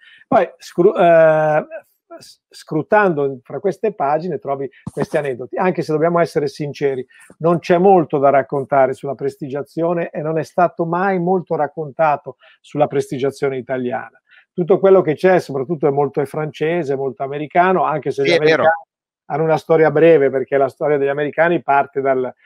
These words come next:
Speaker 1: dal, dal, dall'inizio dell'Ottocento e va in su. O-, sono più concentrati sulla prima parte del Novecento,
Speaker 2: Mm.
Speaker 1: invece noi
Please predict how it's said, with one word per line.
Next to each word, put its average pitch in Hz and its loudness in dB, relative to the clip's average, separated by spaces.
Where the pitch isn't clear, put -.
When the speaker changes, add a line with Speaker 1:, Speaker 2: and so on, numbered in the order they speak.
Speaker 1:
dal, 135 -2
dal, 135 -2
dall'inizio 143 -2
dell'Ottocento 147 0
e 135 2
va 131 0
in 131 -6
su. 156 0
O-, 156 -12
sono 156 0
più 165 0
concentrati 165 2
sulla 151 -4
prima 143 -4
parte 160 0
del 156 0
Novecento, 156 -4
Speaker 2:
Mm. 139 -2
Speaker 1:
invece 165 -6
noi 170 6